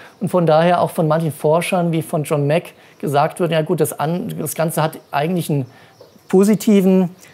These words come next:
ähm, Charakter, nämlich es führt zu einer Bewusstseinserweiterung und einer spirituellen Transformation“, während hingegen andere Forscher wie Bud Hopkins oder David Jacobs,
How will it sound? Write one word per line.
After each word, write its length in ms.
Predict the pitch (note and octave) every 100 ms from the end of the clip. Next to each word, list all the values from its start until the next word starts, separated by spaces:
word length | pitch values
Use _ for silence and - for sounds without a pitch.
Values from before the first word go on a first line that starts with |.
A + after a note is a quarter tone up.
| _
ähm, 600 | - E3+ E3 D#3+ D#3+ -
Charakter, 580 | D3+ C#3 D#3 - G3+ F3
nämlich 340 | D#3+ E3 E3
es 120 | F3+
führt 200 | - F3+
zu 160 | - F3
einer 300 | D3+ D3+ C3+ - - -
Bewusstseinserweiterung 1300 | D3 F3 - E3+ D#3+ - C3+ D3 D#3 E3 D#3 D#3
und 140 | D3 C#3
einer 280 | C3+ B2 A#2 - _
spirituellen 680 | - - D#3+ D3 D#3+ C#3+ C#3+
Transformation“, 920 | D3 C#3+ D3+ B2+ - D#3+ E3+ G3 F#3+ - - _
während 180 | D3+ D#3
hingegen 300 | D3 D3+ D3+
andere 220 | D#3 D3+
Forscher 500 | - D#3 D#3 E3+ D3
wie 80 | C#3
Bud 220 | C3+ -
Hopkins 440 | D#3+ - D#3 D3
oder 220 | C3+ C3+
David 420 | C3+ F3+ C#3+ C3 -
Jacobs, 540 | C3+ D#3 D3 D3 -